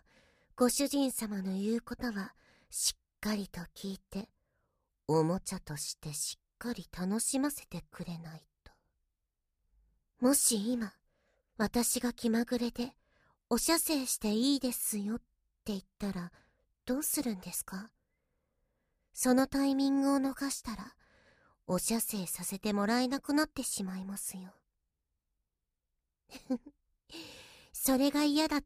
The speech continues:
たら、しっかりご主人様のお話にも、チンポの刺激にも、集中しましょうね。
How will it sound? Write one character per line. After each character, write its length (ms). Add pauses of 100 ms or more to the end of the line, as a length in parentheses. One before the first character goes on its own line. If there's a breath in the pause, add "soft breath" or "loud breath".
た 120
ら、 180 (600)
し 260
っ 60
か 140
り 160
ご 120
主 180
人 200
様 320
の 140
お 40
話 560
に 160
も、 120 (880)
チ 220
ン 100
ポ 160
の 160
刺 260
激 300
に 160
も、 160 (560)
集 300
中 260
し 220
ま 120
し 180
ょ 60
う 40
ね。 260